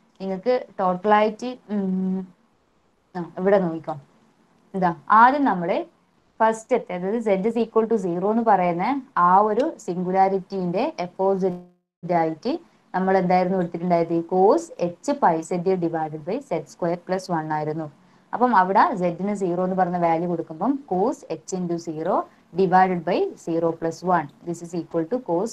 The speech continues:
H zero എന്ന് പറഞ്ഞാൽ എന്താ? cos zero തന്നെ, അത് one ആണ്. താഴെ ഒരു one വരും. One by one എന്ന് പറയുന്നത് one ആയിരിക്കും.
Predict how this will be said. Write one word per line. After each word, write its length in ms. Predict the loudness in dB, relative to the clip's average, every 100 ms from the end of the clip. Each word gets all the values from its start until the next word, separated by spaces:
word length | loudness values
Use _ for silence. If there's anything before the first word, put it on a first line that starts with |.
| -4
H 140 | -4 -6
zero 160 | -2 0
എന്ന് 180 | 0 0
പറഞ്ഞാൽ 200 | -2 -2
എന്താ? 260 | 0 0
cos 380 | -2 -2 -2 -2 -2
zero 160 | 0 0 -2
തന്നെ, 340 | -4 0 0 0
അത് 160 | -2
one 320 | -2 -2 -2 -2
ആണ്. 320 | -2 -2 -6 -8 _ _ 4
താഴെ 320 | 4 4 0
ഒരു 80 | -2
one 280 | -2 -2 -4
വരും. 360 | -4 -2 -4 -8 _ -10 -6
One 100 | -2
by 120 | 0 2
one 200 | 2 0
എന്ന് 180 | -2 -4
പറയുന്നത് 540 | -4 -6 -8 -6 -8 -8 _ _ -6 -6
one 180 | -4 -8
ആയിരിക്കും. 480 | -8 -10 -8 -10